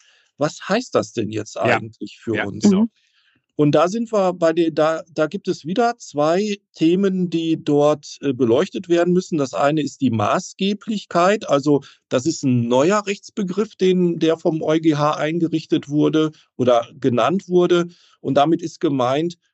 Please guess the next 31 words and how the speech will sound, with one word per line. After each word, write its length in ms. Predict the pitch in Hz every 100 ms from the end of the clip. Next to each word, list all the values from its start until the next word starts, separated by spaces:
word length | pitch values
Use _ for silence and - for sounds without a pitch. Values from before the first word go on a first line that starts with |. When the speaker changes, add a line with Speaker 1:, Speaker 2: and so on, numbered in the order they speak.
| _
Speaker 1:
dass 240 | 120 -
der 200 | - 127
Score 640 | 113 - - 117 135 151 143 -
maßgeblich 1080 | 107 110 120 170 - - 143 147 139 135
in 140 | - 131
die 80 | 123
Beurteilung 920 | 120 120 127 127 123 113 113 113 110
mit 160 | 107 -
einfließen 960 | 120 139 190 - 185 190 - 196 135
müsste, 640 | 139 151 226 - - 226 247 -
um 320 | 160 165 160 _
Speaker 2:
Ja. 80 | 104
Speaker 1:
dann 240 | 135 147
letztendlich 580 | 143 139 - 143 143 139
jetzt 160 | 135 -
unter 180 | 123 117
diesem 280 | 113 113 110
Urteil 400 | 131 135 123 120
zu 340 | - 113 107 - - - _
fallen. 540 | _ 113 110 147 214
Und 200 | 190 160
das 280 | 151 135 -
Zweite 480 | - 107 139 185 214
ist, 300 | 208 208 -
und 100 | 139
das 160 | 139 202
ist 140 | 175
jetzt 180 | 151 -
ein 80 | 139
ganz 320 | 139 208 -
we-, 220 | 156 175